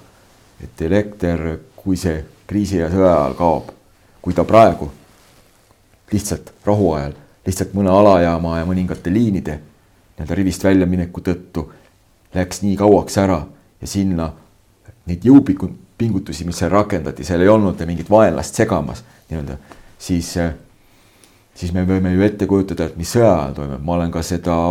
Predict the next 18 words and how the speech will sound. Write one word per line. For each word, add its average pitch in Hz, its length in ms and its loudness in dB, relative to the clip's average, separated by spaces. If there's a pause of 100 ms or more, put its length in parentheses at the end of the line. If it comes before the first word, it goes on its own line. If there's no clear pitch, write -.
oma 87 200 0
raamatus, 90 800 -2
äh, 76 120 -6 (160)
Sõda 92 300 0
kaks 87 220 -4
tuhat 85 140 -10
kakskümmend 80 480 -8
kolm, 85 400 0
äh, 71 120 -6 (480)
selles - 240 -16 (1200)
koljati 87 420 2
ehk - 100 -12
punases 85 460 -4
stsenaariumis 85 580 -4
ka 65 140 -12
kirjeldanud, 67 560 0
et - 160 -12
nüüd 104 300 -2